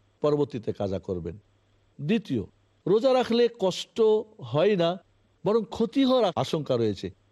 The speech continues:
এই জন্য রোজা রাখলে তার অসুখ বেড়ে যাবে বা সমস্যা বেড়ে যাবে, তাহলে সে রোজা রাখবে না, রোজা ভেঙে দিবে। আর তৃতীয় অবস্থা,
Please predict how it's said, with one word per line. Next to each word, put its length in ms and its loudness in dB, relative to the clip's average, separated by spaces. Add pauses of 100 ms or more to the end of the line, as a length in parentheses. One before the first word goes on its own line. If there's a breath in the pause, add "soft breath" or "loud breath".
(160)
এই 100 2
জন্য 180 4
রোজা 240 4
রাখলে 280 2
তার 160 2
অসুখ 240 0
বেড়ে 240 4
যাবে 340 4
বা 140 2
সমস্যা 420 -2
বেড়ে 220 2
যাবে, 260 2 (400)
তাহলে 260 4
সে 160 -2
রোজা 260 2
রাখবে 280 0
না, 340 0
রোজা 220 0
ভেঙে 260 -2
দিবে। 280 -6 (520)
আর 220 0
তৃতীয় 340 0
অবস্থা, 640 -2